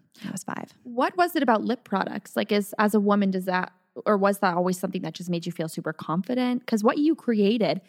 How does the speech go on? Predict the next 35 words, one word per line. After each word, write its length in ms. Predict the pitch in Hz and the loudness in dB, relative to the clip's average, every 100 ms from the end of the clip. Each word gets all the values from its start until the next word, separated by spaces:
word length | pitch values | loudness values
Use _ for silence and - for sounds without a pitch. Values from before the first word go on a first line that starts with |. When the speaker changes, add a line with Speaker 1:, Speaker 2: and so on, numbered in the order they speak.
| _ | _
Speaker 2:
you 100 | 233 | -2
found 360 | 220 320 349 269 | 2 4 4 4
a 60 | 196 | 4
gap 300 | 180 185 185 | 4 4 2
in 80 | |
the 60 | 175 | 0
market. 400 | 175 175 147 - - | 0 -2 -4 -6 -2
I 60 | |
mean, 160 | 190 190 | 2 2
you're 120 | 190 | 4
Speaker 1:
Mm-hmm. 60 | 190 | 2
Speaker 2:
right. 180 | 156 | 2
It 120 | 110 139 | 0 -2
was 120 | 185 | 0
such 220 | 208 - | -2 -2
a 40 | |
specific 580 | 226 - 202 202 - 185 | -6 -6 -6 -6 -4 -4
idea, 540 | 165 165 180 151 147 - | -4 -2 -2 0 -2 0
and 140 | 254 | 2
it, 120 | 180 214 | 2 2
and 100 | 185 | 2
it 80 | - | 6
Speaker 1:
<laughs> 100 | 262 | 6
Speaker 2:
works. 300 | 202 180 - | 4 0 0
Speaker 1:
Very 180 | 202 190 | 2 2
niche. 260 | 165 202 | 2 4
Speaker 2:
Nobody 360 | 240 269 269 277 | 6 6 6 4
else 180 | 269 262 | 4 2
was 140 | 240 | 0
doing 320 | 190 254 240 170 | 0 2 2 0
it. 180 | 156 | 0
But, 80 | 196 | 4
Speaker 1:
Yeah. 140 | 175 247 | 4 6
Speaker 2:
you 100 | 277 | 4
know, 240 | 240 | 4